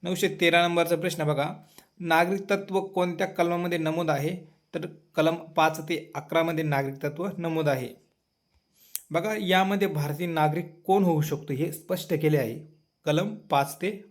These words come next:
अकरामध्ये. नऊशे चौदा नंबरचा प्रश्न बघा, मार्गदर्शक तत्त्वे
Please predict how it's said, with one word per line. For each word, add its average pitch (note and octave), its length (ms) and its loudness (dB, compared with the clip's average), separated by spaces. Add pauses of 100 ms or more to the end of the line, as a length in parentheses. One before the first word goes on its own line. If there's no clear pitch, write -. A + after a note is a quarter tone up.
अकरामध्ये. C#3+ 560 -4 (1040)
नऊशे F#3+ 640 -4
चौदा E3+ 280 2
नंबरचा F3+ 380 -2
प्रश्न E3 280 -6
बघा, D#3 340 0 (1900)
मार्गदर्शक E3+ 800 0
तत्त्वे E3+ 320 2